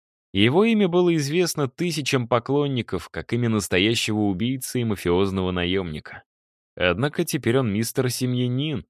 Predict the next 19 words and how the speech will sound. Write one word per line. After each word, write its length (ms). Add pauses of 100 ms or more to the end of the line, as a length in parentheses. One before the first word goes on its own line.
(420)
и 120
я 180
никогда 480
не 160
видел 320
его 320
более 400
счастливым. 720 (600)
Когда 280
он 100
оставил 420
свои 300
дела 340
и, 60
так 160
сказать, 460
вышел 300
из 160
тени, 400